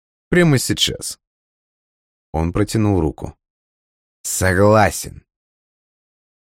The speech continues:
Я кивнул помощнику, чтобы тот пока присмотрел за баром.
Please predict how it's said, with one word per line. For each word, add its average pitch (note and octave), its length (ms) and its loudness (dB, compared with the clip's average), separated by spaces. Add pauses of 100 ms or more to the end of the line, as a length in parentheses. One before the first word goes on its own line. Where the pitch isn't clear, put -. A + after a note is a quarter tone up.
(120)
Я B2 140 2
кивнул G#2+ 380 2
помощнику, F2 600 -2
чтобы D2 300 -6
тот - 240 -4
пока E2 260 -2
присмотрел E2 580 -2
за D#2 180 0
баром. D#2 480 -2